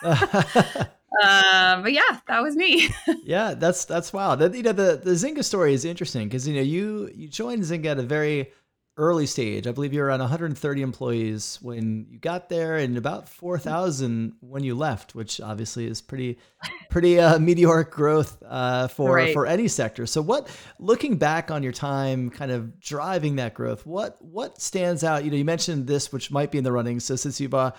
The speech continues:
Speaker 1: since you already re-, mentioned the, uh, the transition out of Facebook story, uh, outside of that, like, what stands out the most to you from those, uh, three years?
Speaker 2: Uh,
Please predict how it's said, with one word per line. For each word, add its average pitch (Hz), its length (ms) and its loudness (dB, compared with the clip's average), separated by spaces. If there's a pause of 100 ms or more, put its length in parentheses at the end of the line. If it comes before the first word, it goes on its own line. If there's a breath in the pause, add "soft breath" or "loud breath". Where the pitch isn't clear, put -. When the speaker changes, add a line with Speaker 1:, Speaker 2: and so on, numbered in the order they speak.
(160 loud breath)
Speaker 1:
since 170 240 -2
you 170 60 6
already 175 220 6
re-, 170 320 2
mentioned 156 500 -2
the, 143 180 0
uh, 131 200 4
the 131 100 -2
transition 147 440 -2
out 135 80 -2
of 127 80 -4
Facebook 135 460 -2 (440 soft breath)
story, 143 520 6
uh, 123 160 2
outside 190 380 2
of 156 120 4
that, 139 160 4
like, 123 220 -2
what 196 280 -4
stands 170 340 -2
out 147 180 -4
the 135 80 -4
most 120 300 -2
to 127 80 -4
you 113 100 0
from 113 200 -4
those, 117 280 -4
uh, 110 160 -2
three 117 200 -4
years? 107 340 -6 (1200 loud breath)
Speaker 2:
Uh, 294 80 4